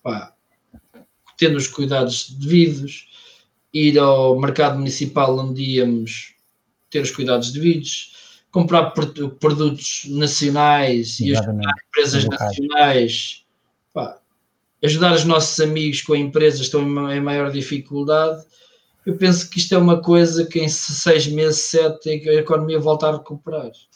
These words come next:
Speaker 2: Uhum.
Speaker 1: Agora, temos de ter todos uma mentalidade, um espírito de interajuda que até aqui não tínhamos. Eu acredito que a maior parte de nós, e até nós os dois, tínhamos, sempre tivemos essa intenção.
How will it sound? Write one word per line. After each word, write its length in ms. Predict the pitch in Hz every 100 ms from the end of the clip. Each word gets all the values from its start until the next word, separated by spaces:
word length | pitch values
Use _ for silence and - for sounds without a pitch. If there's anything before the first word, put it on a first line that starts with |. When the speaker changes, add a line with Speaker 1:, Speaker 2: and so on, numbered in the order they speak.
| _ _ -
Speaker 2:
Uhum. 280 | 131 123 131 - _ _ -
Speaker 1:
Agora, 280 | 143 131
temos 240 | 120 175 170
de 60 | 170
ter 60 | 160
todos 240 | 175 165
uma 200 | 170 165
mentalidade, 720 | 165 160 165 156 156 165 170
um 20 | 165
espírito 340 | 156 175 151
de 60 | 156
interajuda 580 | 151 156 151 160 170 170
que 120 | 175
até 240 | 170 175
aqui 200 | 156 -
não 200 | 180 180
tínhamos. 760 | 175 156 139 131 117 120 - - _ _ _ _ - _ _ _ -
Eu 80 | 147
acredito 360 | 143 175 190 175
que 60 |
a 40 | 175
maior 160 | 175
parte 300 | 170 170 165
de 60 | 151
nós, 520 | 151 165 175 175 156
e 60 | 151
até 180 | 156 170
nós 240 | 160 156
os 120 | 135 131
dois, 380 | 147 165 170 160
tínhamos, 300 | - 170 170
sempre 180 | 185 170
tivemos 320 | 170 180 170
essa 220 | 175 170
intenção. 720 | 175 170 156 147 - 131 117